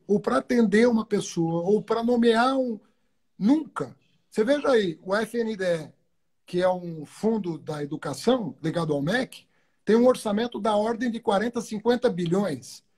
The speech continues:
Já tá sendo rifado pelo Bolsonaro pro Centrão. Eu nunca nomeei um preside-,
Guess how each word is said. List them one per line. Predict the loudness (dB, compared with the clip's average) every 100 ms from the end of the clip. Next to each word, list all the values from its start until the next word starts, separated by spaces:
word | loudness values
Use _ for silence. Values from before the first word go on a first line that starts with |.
| _
Já | 0 0
tá | 2 -4
sendo | -2 0 0 -2
rifado | -4 -6 -4 -6 -4 -4
pelo | -2 -2
Bolsonaro | -2 -4 -4 -6 -4 -4 -6 -8 _ _ _
pro | -2
Centrão. | 0 -2 0 0 0 0 -6 _ _ _ _ _ _ _ 0
Eu | 4
nunca | 4 4 2 -2 0 -2 -2 -12
nomeei | -2 2 4 4 4 2 -4
um |
preside-, | -4 -4 -4 -8